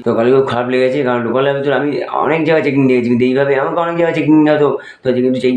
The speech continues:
চেক হয়তো বললেন, দাঁড় করালো, বললো, "আছে, আছে," ছেড়ে দিল। মানে, লোকাল হাইওয়েতে যেটা হয়,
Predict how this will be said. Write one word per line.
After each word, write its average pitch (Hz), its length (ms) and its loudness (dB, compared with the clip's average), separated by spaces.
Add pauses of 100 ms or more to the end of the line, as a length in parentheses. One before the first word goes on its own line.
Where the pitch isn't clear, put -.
(140)
চেক - 280 -2
হয়তো 131 200 -2
বললেন, 120 340 -2
দাঁড় 117 180 0
করালো, 120 300 0 (400)
বললো, 135 180 2
"আছে, 127 180 -2
আছে," 143 200 0
ছেড়ে 117 200 -2
দিল। 95 140 -4 (600)
মানে, 139 140 0
লোকাল 160 220 0
হাইওয়েতে 139 220 -2
যেটা 104 160 -2
হয়, 98 140 -4